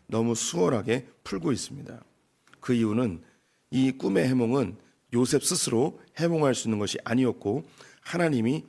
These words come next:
이 꿈을 해석해 줄 수 있는 그런 능력을 주신 것이죠. 어,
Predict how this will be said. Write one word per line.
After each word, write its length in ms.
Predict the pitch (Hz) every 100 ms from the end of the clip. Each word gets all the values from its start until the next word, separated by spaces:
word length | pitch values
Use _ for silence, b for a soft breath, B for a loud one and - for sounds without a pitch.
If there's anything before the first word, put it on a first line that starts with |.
| _
이 120 | 110
꿈을 440 | 101 - 113 151 170 B B -
해석해 360 | 113 120 -
줄 140 | 104 98
수 180 | - 98
있는 420 | 92 131 98 95 _ _ _ _
그런 200 | - 101
능력을 400 | 95 127 113 101
주신 240 | 127 101 123
것이죠. 360 | - - - - - _ _ _ _ _ b b b b b -
어, 420 | 113 110 107